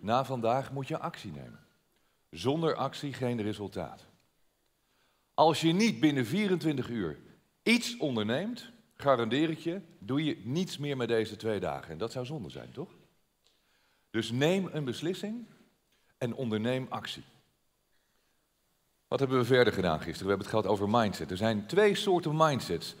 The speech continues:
De positieve en de negatieve.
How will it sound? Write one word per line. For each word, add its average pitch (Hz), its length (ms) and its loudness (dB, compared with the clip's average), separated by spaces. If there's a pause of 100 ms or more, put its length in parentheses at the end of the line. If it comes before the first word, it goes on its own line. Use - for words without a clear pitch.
(220)
De - 120 -8
positieve 156 720 4
en 143 220 4
de 131 200 6 (800)
negatieve. 80 760 -2